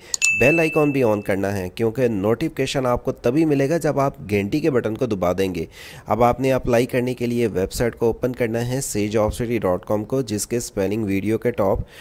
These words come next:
और डिस्क्रिप्शन पे आपको लिंक मिल जाएगा। इस वेबसाइट पे लाने का मकसद ये है कि आपको तमाम अलर्ट्स WhatsApp के throughout मिलती रहें,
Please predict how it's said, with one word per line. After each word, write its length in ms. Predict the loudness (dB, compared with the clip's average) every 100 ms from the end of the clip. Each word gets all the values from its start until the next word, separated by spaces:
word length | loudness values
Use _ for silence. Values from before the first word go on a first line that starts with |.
| -20 -2
और 100 | 0 0
डिस्क्रिप्शन 560 | -2 -2 -2 -2 -2
पे 120 | 2
आपको 240 | 0 2 0
लिंक 240 | 0 -2 -2
मिल 140 | -2 0
जाएगा। 300 | 0 0 -2
इस 200 | -4 -4 -2
वेबसाइट 420 | -2 0 0 0
पे 80 | 0
लाने 240 | 0 0
का 120 | -2
मकसद 360 | -2 -2 0 -2
ये 160 | 0 -2
है 160 | -4
कि 140 | -4 -2
आपको 280 | -2 -2 -6
तमाम 380 | -4 0 0 2
अलर्ट्स 320 | 2 0 -2
WhatsApp 420 | -4 -4 -4 -6 -6
के 100 | -8
throughout 360 | -4 0 0
मिलती 320 | 0 -4 -4 -2
रहें, 220 | -2